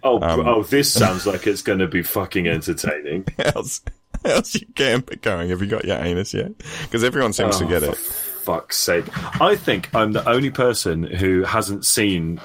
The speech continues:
Speaker 1: the, the meatball since the first week.
Speaker 2: Well,
Speaker 1: I
Speaker 2: it's,
Speaker 1: saw it,
Speaker 2: it's, it's
Speaker 1: I saw it
Speaker 2: bugged, right?
Speaker 1: once. Is
Speaker 2: Right,
Speaker 1: it?
Speaker 2: it's, yeah, well, uh,
Speaker 1: Well,
Speaker 2: well,
Speaker 1: this is
Speaker 2: the
Speaker 1: what
Speaker 2: public
Speaker 1: happens as well. I've been, I've been too far away from, from this bullshit for
Speaker 2: All I know is
Speaker 1: too
Speaker 2: one of the
Speaker 1: long.
Speaker 2: quests. So, so I got it.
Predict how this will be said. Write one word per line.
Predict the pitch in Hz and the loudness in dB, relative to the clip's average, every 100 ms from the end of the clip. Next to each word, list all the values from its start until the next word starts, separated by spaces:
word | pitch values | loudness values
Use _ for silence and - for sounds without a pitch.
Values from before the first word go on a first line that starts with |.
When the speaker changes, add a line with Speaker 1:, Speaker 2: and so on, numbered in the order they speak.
| - | -8
Speaker 1:
the, | 92 90 85 82 - | 0 0 2 -2 -4
the | 95 | -4
meatball | 90 98 92 80 78 | 0 0 -2 -2 0
since | - 85 78 - | -2 -2 -4 -4
the | - | -6
first | - 80 - | -2 -4 -2
week. | 92 90 - _ _ _ - | -2 -4 -8 _ _ _ -2
Speaker 2:
Well, | 120 - | 0 2
Speaker 1:
I | |
Speaker 2:
it's, | 123 - | 0 2
Speaker 1:
saw | 143 | 0
it, | 117 | 0
Speaker 2:
it's, | 107 - _ _ | -2 -6 _ _
it's | 120 117 - | -4 -2 0
Speaker 1:
I | |
saw | - 156 | 2 2
it | - | 0
Speaker 2:
bugged, | |
right? | 120 156 - | 2 0 0
Speaker 1:
once. | - - - _ _ _ _ - | -4 -8 -8 _ _ _ _ -2
Is | 107 | 2
Speaker 2:
Right, | - | 4
Speaker 1:
it? | - | 2
Speaker 2:
it's, | - - _ _ - | -4 -8 _ _ -4
yeah, | 87 - | -4 0
well, | 95 92 | 2 2
uh, | - - | 0 -6
Speaker 1:
Well, | - - | -8 0
Speaker 2:
well, | 120 | 2
Speaker 1:
this | 151 | 2
is | - | 2
Speaker 2:
the | - | 0
Speaker 1:
what | 110 | 2
Speaker 2:
public | 113 | 0
Speaker 1:
happens | 107 92 | -2 -6
as | 92 | -2
well. | 104 | 2
I've | 90 90 | 2 2
been, | 104 98 95 | 0 0 -4
I've | - 101 | -4 0
been | 107 | 0
too | 98 135 117 | 0 -2 0
far | 110 98 | 2 2
away | 90 95 90 | 2 4 2
from, | - 85 78 76 71 _ | 0 -2 -2 -4 -8 _
from | - 82 | -6 -2
this | 78 - | -2 -2
bullshit | 76 71 - - - | -4 -2 -2 -4 -6
for | - 76 78 - _ _ _ _ _ _ _ - | -6 -4 -4 -6 _ _ _ _ _ _ _ -2
Speaker 2:
All | 117 131 | 2 4
I | |
know | 127 95 | 4 2
is | 87 | 2
Speaker 1:
too | |
Speaker 2:
one | 87 | 2
of | 80 | 2
the | |
Speaker 1:
long. | 76 | 0
Speaker 2:
quests. | 82 87 | 0 0
So, | 98 90 92 | 0 0 0
so | 110 104 | 2 2
I | |
got | 110 85 | 2 0
it. | 73 120 - | 0 -2 -4